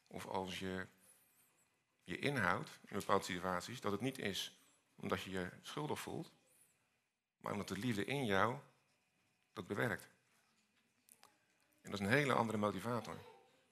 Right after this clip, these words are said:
Want God werkt namelijk niet met schuld, want die heeft jou daarvan vrijgemaakt. Dus God die brengt niks op jouw pad, waardoor jij je schuldig gaat voelen om te gaan doen wat God wil.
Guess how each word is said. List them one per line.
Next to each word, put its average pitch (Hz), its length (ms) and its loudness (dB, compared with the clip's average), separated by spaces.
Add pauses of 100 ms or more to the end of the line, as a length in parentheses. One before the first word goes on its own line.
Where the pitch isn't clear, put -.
(600)
Want - 120 -2
God 127 120 8
werkt 139 220 12
namelijk 123 220 12
niet 110 100 2
met 104 80 6
schuld, 104 320 4
want - 100 -2
die 117 100 6
heeft 107 120 8
jou 101 120 12
daarvan 104 260 8
vrijgemaakt. 107 760 8 (560)
Dus - 140 4
God 156 180 8
die 131 100 6
brengt 120 200 10
niks 170 200 6
op 156 100 4
jouw 113 140 10
pad, - 360 6 (680)
waardoor 120 260 8
jij 113 120 10
je 104 60 10
schuldig 151 380 8
gaat 156 140 4
voelen 165 380 4
om 135 120 4
te 117 60 4
gaan 110 180 6
doen 147 180 6
wat 120 120 4
God 160 180 6
wil. 104 280 8